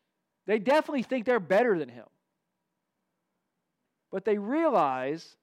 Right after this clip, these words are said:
that there's just nothing they can do. Daniel epitomizes and exemplifies a,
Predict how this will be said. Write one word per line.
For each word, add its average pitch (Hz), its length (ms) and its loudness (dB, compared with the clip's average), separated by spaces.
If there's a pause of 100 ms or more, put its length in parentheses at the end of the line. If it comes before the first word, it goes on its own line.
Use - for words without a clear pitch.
(380)
that 185 140 -8
there's 214 220 -2
just 196 160 -14
nothing 226 300 -2
they 233 100 -8
can 240 200 -12
do. 349 240 -8 (960)
Daniel 262 680 0 (380)
epitomizes 196 880 0
and 208 120 -8
exemplifies 185 1000 -2
a, 180 180 -8